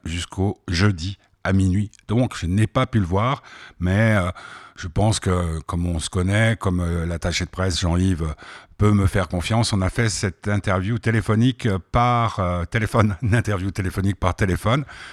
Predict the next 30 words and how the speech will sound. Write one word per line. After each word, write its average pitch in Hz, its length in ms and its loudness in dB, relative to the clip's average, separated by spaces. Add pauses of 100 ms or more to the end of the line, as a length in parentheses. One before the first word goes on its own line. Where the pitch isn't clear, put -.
(220)
C'est 92 180 -2
pas 110 340 6
la 101 100 2
meilleure 104 240 2
des 101 80 0
solutions 117 540 0
parce 104 220 -4
que, 98 200 0 (380)
et 98 80 -2
même 107 160 2
pas 139 100 8
en 131 140 6
Zoom. 135 260 4
En 90 160 0
Zoom, 127 180 0
c'est - 140 -2
chouette 131 260 0
parce 104 160 0
qu'on 87 120 -6
peut 95 160 -2
se 82 80 -4
voir 117 300 4
et 92 60 0
puis 92 140 -4
on 90 80 2
peut 87 140 -2
se 80 80 -4
reconnaître 95 420 0
et 95 80 -2
tout. 71 180 -12